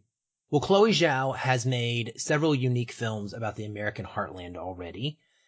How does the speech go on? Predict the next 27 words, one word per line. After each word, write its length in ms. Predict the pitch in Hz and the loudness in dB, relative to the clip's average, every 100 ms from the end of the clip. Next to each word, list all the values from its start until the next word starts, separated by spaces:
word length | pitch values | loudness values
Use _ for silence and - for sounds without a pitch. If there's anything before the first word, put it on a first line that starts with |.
| _ | _
and 140 | - 135 | -2 2
they, 160 | 135 | 2
they 240 | 120 123 127 | 0 -6 -6
feel 220 | - 208 | 0 2
very 240 | 170 190 | 4 4
different 480 | 131 131 127 135 107 | 4 2 0 -2 -4
from 180 | 113 101 | -8 -8
anything 420 | 110 117 127 113 | -6 -6 -4 -6
else 300 | - 101 - | -6 -8 -6
that 100 | 101 | -6
I 80 | 95 | -6
think 240 | - 98 | -8 -12
we're 120 | 92 90 | -10 -8
seeing 420 | - 113 95 85 | -8 -8 -8 -12
right 240 | 76 73 | -14 -14
now. 220 | - 64 | -14 -12
She 220 | - - 113 | -8 -6 -4
has 340 | 110 113 110 | -2 -2 -4
a 100 | 127 | -8
style 600 | - 127 123 139 147 147 | -2 2 4 4 2 0
and 140 | - 104 | -4 -8
a 40 | |
vision 760 | 98 104 135 123 107 107 180 190 _ _ _ _ _ _ | -8 -2 0 2 0 -2 -4 -6 _ _ _ _ _ _
that 640 | 95 117 113 107 - - - _ _ _ - | -4 0 0 0 -4 -12 -14 _ _ _ -8
no 280 | 117 123 143 | -2 0 2
one 180 | 151 | 2
else 680 | 147 127 127 120 - - - | 0 0 0 0 -4 -6 -10